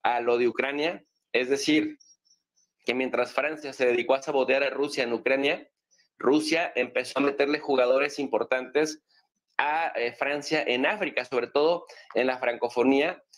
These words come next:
en donde efectivamente países como Mali, Burkina Faso, el mismo Níger, termina echando a patadas a los franceses.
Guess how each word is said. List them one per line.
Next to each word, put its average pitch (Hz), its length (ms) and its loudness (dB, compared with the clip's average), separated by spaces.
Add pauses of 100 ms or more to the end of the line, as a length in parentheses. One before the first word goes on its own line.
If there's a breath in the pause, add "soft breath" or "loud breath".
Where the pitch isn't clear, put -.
(120)
en 123 140 2
donde 127 160 2
efectivamente 151 640 -2
países 143 320 -2
como 127 240 2
Mali, 147 420 0
Burkina 135 500 0
Faso, 147 540 -2
el 123 140 2
mismo 143 300 4
Níger, 151 500 2
termina 127 320 0
echando 143 280 0
a 147 60 0
patadas 135 380 0
a - 20 0
los 117 160 -2
franceses. 135 640 -2